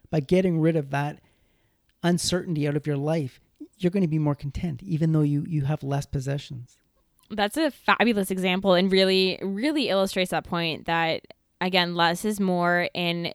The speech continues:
Speaker 2: and moving and eliminating stress from your life really is going to add to your level of contentment. So I,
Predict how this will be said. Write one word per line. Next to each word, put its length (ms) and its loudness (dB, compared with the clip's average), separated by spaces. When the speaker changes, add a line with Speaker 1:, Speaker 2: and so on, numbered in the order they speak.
Speaker 2:
and 240 4
moving 480 0
and 100 -6
eliminating 560 -4
stress 320 -8
from 120 -6
your 100 -4
life 340 -4
really 580 -6
is 380 0
going 420 -2
to 500 -6
add 260 2
to 60 -8
your 80 -4
level 180 -4
of 60 -8
contentment. 560 -8
So 400 2
I, 200 2